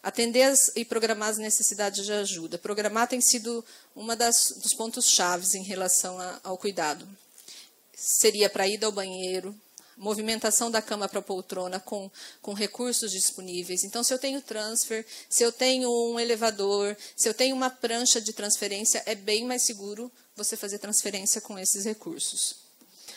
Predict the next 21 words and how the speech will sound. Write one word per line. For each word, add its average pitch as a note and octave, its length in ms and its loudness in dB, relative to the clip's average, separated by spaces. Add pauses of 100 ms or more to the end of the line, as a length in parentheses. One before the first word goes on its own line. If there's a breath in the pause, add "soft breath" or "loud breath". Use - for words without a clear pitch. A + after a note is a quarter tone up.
(360 loud breath)
Trocar B3+ 280 4
as C4+ 120 4
fraldas A3 440 4
sempre G#3+ 260 -2
que A3+ 80 -8
necessário, G3 600 2
pra F#3+ 100 -10
que G#3 80 -14
você G3 200 0
não F#3 60 -10
estimule F#3+ 400 -2
o - 40 -14
paciente F#3+ 760 -2
a G3+ 60 -10
ficar - 200 -4
incomodado F#3 500 -2
e - 20 -6
querer F3+ 200 -4
sair F3+ 200 2
do F#3 100 -6
leito. F3+ 480 -2